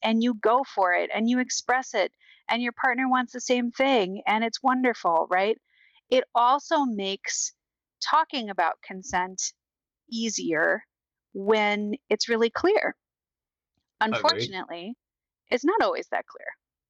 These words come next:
Speaker 1: Sometimes it's a little more complex than that, right? So in addition to enthusiastic consent, I, um, named these, these two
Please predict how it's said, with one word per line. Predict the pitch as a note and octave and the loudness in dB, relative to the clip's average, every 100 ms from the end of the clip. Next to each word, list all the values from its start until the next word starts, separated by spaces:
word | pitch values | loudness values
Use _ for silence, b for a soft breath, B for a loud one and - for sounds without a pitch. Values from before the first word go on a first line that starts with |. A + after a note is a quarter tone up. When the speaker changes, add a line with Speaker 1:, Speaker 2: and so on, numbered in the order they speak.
| _ _ _ | _ _ _
Speaker 1:
Sometimes | - A#3 B3+ A3+ G#3+ A3 - | -6 -4 0 0 0 -4 -10
it's | - A#3 | -6 -2
a | |
little | A3 F#3+ | 0 0
more | F#3+ G3 | 0 -2
complex | - A3 - E4+ - | -2 -4 -2 -6 -2
than | E3+ | -2
that, | D#3+ - - | 0 -2 0
right? | A3 B3 | 0 0
So | - B3 A#3 A3 | 2 4 2 0
in | A#3 | -2
addition | A#3+ A#3+ D4 F#4 F4+ | 0 0 -2 -2 -2
to | C#4 | 0
enthusiastic | A#3+ A3 A3 G3 G3 C4+ - G#3+ | -2 0 0 2 2 0 -6 -10
consent, | - F#3+ - F3 E3+ - b b b b - | -12 -12 -4 -2 -4 -10 b b b b -2
I, | G#3+ A#3+ C4+ C#4 - - | 2 2 0 -4 -12 -4
um, | G#3+ G3+ G3 F#3+ F3+ E3+ A3 - | 2 4 4 2 -4 -18 -10 -2
named | G3+ G#3 G3+ G3+ G3+ G3 - | -2 -2 -4 -6 -8 -14 -6
these, | G3 F#3 - - _ - | -2 -2 -4 -8 _ -6
these | G3+ F#3 | -2 -2
two | - A3+ G#3+ G#3 | -2 -4 -4 -6